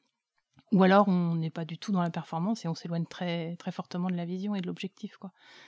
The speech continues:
C'est, c'est un peu ça, le, l'idée de performance, c'est, c'est de relier, du coup, ce, euh, au sens pourquoi on est là et, et quel est l'objectif, euh,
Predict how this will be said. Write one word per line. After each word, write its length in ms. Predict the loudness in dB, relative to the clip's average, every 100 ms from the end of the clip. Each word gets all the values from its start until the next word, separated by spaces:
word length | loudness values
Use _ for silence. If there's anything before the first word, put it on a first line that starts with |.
| _
C'est, 200 | -16 -10
c'est 140 | -2
un 80 | 0
peu 140 | 2 0
ça, 220 | 2 0
le, 160 | 2
l'idée 260 | 0 0 0
de 40 | 0
performance, 480 | -6 -4 -4 -4 -6
c'est, 140 | -8 -8 -16 -20 -12
c'est 160 | -4
de 120 | 0
relier, 360 | 4 6 6 6
du 100 | 4
coup, 160 | -2 -4
ce, 300 | -4 -8 -14 -18 _ _ _ -10
euh, 140 | -4 -2
au 140 | 0
sens 400 | 0 4 4 2
pourquoi 300 | -6 -6 0
on 100 | 4
est 80 | 4
là 260 | 4 2 0
et, 80 | 0
et 180 | 0 -2
quel 180 | 0
est 80 | 0
l'objectif, 680 | 0 -2 -2 -6 -8 -10 -8
euh, 320 | -6 -4 -4